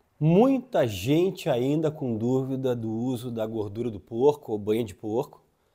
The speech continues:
mas eu acho que os estudos já bateram o martelo e você não pode mais ter essa dúvida. Esse vídeo aqui, de uma maneira muito simples e clara, eu quero tirar as tuas dúvidas e fazer você decidir pelo certo.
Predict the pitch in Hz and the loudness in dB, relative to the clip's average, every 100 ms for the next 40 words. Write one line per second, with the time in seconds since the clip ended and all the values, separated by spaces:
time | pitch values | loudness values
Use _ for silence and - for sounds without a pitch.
0 | _ _ _ _ _ _ _ 117 131 180 | _ _ _ _ _ _ _ 0 4 4
1 | 165 151 - - 214 117 110 120 98 - | 4 0 -2 0 2 2 0 -2 -8 -6
2 | 120 143 190 156 - - _ _ _ _ | -2 0 0 -4 -6 -20 _ _ _ _
3 | _ _ _ _ _ - 110 117 143 - | _ _ _ _ _ -2 0 4 2 2
4 | 120 123 202 - 415 339 98 - _ _ | 0 0 -4 -4 -2 -2 -4 -10 _ _
5 | _ 120 117 - 123 170 160 110 107 139 | _ -2 -2 -2 -2 -2 -2 -4 -2 -4
6 | 147 - 117 233 226 185 104 _ _ _ | -6 -6 -4 -4 -2 -2 -4 _ _ _
7 | _ 127 120 143 101 120 180 190 - 147 | _ -4 -2 -4 -4 -2 -2 -4 -4 -8
8 | 143 165 113 117 127 120 156 - - 147 | -2 0 0 0 0 -2 -4 -6 -4 -4
9 | 165 120 - 101 107 170 - 123 - - | -4 -10 -8 -4 -4 -6 -4 -4 -4 -6
10 | 113 127 _ - 131 98 123 190 _ - | -4 -6 _ -8 -4 -2 -4 -8 _ -8
11 | - 113 101 104 104 180 - _ _ _ | -4 -4 -2 -4 0 -2 -4 _ _ _
12 | - 127 135 107 127 135 - 127 117 143 | -6 0 2 2 2 2 0 -6 2 2
13 | 165 285 190 117 143 160 415 - 370 139 | 4 -2 -2 -2 -4 -2 -4 -2 2 2
14 | - - | 0 -14